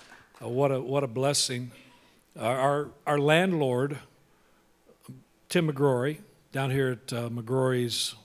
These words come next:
whatever you call that. Yeah, they do granite and all that kind of stuff. They've got this machine that routed out tho-, those, uh, signs for us.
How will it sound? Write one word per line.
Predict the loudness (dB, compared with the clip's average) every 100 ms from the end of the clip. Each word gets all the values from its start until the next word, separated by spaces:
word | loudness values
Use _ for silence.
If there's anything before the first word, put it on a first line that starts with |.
| _ _ _ _ _ _ -20 -12 -2
whatever | 0 0
you | -2
call | -2 -2
that. | 0 -4 -6 -12 -20 -20 -20 _ -20 _ _ _ _ -20 _ _ -2
Yeah, | 4 4 4 -4 -12 -20 -20 -20 -20 _ _ _ -4
they | -4
do | 0 0 0
granite | 0 0 0 0 -2
and | -2
all | -2 -2
that | -2
kind | -4 -4
of |
stuff. | -4 -2 -4 -4 -12 -20 -20 -20 -4
They've | -2
got | 2 2
this | 0 -2
machine | 0 2 2 0
that | 0
routed | 2 2 2 0
out | 0 -2 -4
tho-, | -4 -6 -6
those, | -6 -4 -6
uh, | -4
signs | -4 -2 -4 -4
for | -6 -8 -6
us. | -6